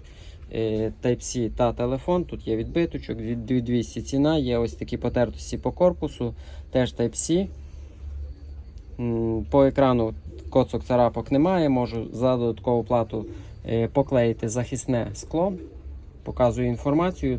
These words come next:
Тут, е, класна камера, чис-, повністю чистий, без різних аккаунтів. А тридцятий на одинадцятому Android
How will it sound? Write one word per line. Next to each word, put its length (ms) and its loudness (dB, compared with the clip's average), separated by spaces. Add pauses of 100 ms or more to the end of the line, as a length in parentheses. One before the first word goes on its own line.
Тут, 240 0
е, 380 0
класна 340 0
камера, 440 0 (400)
чис-, 400 -2 (240)
повністю 420 4
чистий, 360 -2
без 200 0
різних 340 -2
аккаунтів. 600 0
А 140 2
тридцятий 720 0
на 200 2
одинадцятому 640 0
Android 600 0